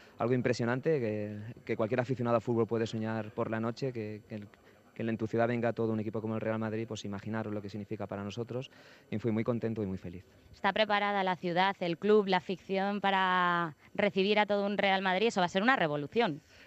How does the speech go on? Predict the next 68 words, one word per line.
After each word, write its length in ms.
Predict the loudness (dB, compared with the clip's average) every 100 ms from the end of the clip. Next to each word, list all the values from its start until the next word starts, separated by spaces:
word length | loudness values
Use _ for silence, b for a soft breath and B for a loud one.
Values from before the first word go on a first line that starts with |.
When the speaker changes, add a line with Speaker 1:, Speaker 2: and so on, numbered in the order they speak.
| B B -18
Speaker 1:
Sí, 340 | -2 0 0 -2
bueno, 300 | 0 2 2
yo 120 | 2
creo 200 | 2 2
que 100 | 2
<laughs> 720 | 0 0 -2 -2 -6 -16 -6
poco 160 | 0 2
a 60 | 4
poco 180 | 2
estamos 240 | 0 0 0
empezando 340 | 0 -2 -2
a 20 |
asimilar 440 | -2 -2 -2 -2 -2
lo 100 | -2
que, 180 | -2 -2
lo 140 | -4
que 80 | -4
nos 100 | -6
está 140 | -6 -6
pasando 480 | -4 -4 -2 -2
y, 340 | -2 -6 -8 -12 b b b b b 0
y 120 | 2
espero 320 | 4 4 6
que, 600 | 6 6 6 4 0 -2 B -6
yo 120 | -4
creo 140 | -2
que 180 | 0 2
la, 380 | 2 0 -2 -4
la 80 | -6
ciudad 220 | -2 0
estará 240 | 0 0 0
a 20 |
la 40 |
altura 220 | 0 0 0
de 40 |
las 100 | -2
circunsta-, 300 | -4 -6 -6
a, 320 | -6 -6 -6 -8 -12
a, 20 | -10
estará 200 | -6 -4
a 20 |
la 20 |
altura 200 | 0 0
de 80 | 0
las 80 | -4
circunstancias 580 | -6 -4 -6 -4 -4 -4
y 60 |
yo 100 | -4 -4
sé 100 | -4
que, 280 | -4 -4 -6 B B B B 0
que 80 | 4
en 80 |
Alcoy 220 | 4 4 2
somos 280 | 2 0 0
una 120 | -2
ciudad 320 | 0 2 2
futboleros, 600 | 2 2 2 2 0 -2
que 120 | -4
nos 160 | -4 -4
gusta 220 | -6 -4
mucho 220 | -4 -2
el 60 | -4
fútbol 360 | -4 -4 -2 -2
y, 320 | -4 -6 -2
y 20 |
yo 120 | 0
pienso 300 | 0 0 -2
que, 360 | -2 -4 -4